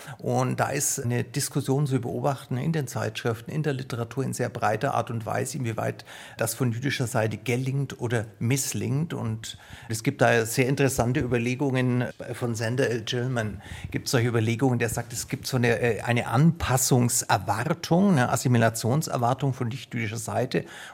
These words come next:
Und die kann man nicht besonders gut erfüllen, wenn man zeigt, dass man über eigene Fehler, vermeintliche Fehler, tatsächliche Fehler lachen kann und sich drüber hinwegsetzen. Das scheint mir ein, äh, sehr beherzigenswerter, äh, Gesichtspunkt zu sein.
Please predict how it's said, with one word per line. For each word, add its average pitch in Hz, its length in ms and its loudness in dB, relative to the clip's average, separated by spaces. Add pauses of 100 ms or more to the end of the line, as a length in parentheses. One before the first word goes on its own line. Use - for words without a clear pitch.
Und 117 100 -8
die 107 60 -8
kann 123 180 -2
man 123 140 2
nicht 107 320 -8
besonders 123 600 -4
gut - 340 -6
erfüllen, 131 600 0 (300)
wenn 110 120 -2
man 120 160 2
zeigt, 117 360 0
dass 123 120 -4
man 120 120 0
über 110 180 2
eigene 117 320 0
Fehler, 123 380 -2
vermeintliche 123 720 -2
Fehler, 120 460 0 (100)
tatsächliche 127 640 -2
Fehler 123 420 0 (240)
lachen - 360 -2
kann 113 200 2
und 110 100 -2
sich 110 200 -10
drüber 110 200 -6
hinwegsetzen. 104 1120 -4 (380)
Das - 80 -4
scheint 139 260 -2
mir 135 240 4
ein, 127 600 -4
äh, 120 200 0
sehr 120 200 2
beherzigenswerter, 113 1400 0
äh, - 20 -8
Gesichtspunkt 117 640 -4
zu 120 80 -2
sein. 113 260 2